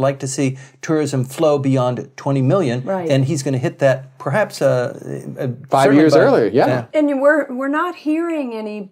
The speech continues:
Speaker 2: bad stories
Speaker 1: That's
Speaker 2: out
Speaker 1: right,
Speaker 2: there,
Speaker 1: yeah.
Speaker 2: really. I mean, that's a huge jump.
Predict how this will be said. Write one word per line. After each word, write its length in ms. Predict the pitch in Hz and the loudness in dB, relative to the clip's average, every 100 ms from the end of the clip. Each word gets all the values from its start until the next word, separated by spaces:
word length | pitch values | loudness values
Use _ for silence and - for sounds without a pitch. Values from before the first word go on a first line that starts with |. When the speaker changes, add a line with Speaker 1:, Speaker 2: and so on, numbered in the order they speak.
| - | -8
Speaker 2:
bad 320 | 190 196 196 | -8 -8 -12
stories 600 | - - 180 277 262 - | -16 -16 -14 -12 -12 -2
Speaker 1:
That's 180 | 156 - | -2 0
Speaker 2:
out 40 | 165 | -2
Speaker 1:
right, 60 | 113 | 0
Speaker 2:
there, 220 | 180 147 | -2 -2
Speaker 1:
yeah. 180 | 151 135 | -4 -4
Speaker 2:
really. 400 | 214 285 220 - | -4 -4 -4 -6
I 60 | 190 | -8
mean, 200 | 196 190 | -6 -2
that's 320 | 214 214 - | -2 -4 -6
a 80 | 196 | -8
huge 600 | 190 254 302 190 - _ | -6 -2 -2 -2 -12 _
jump. 480 | - 214 294 135 | -8 -4 -2 -4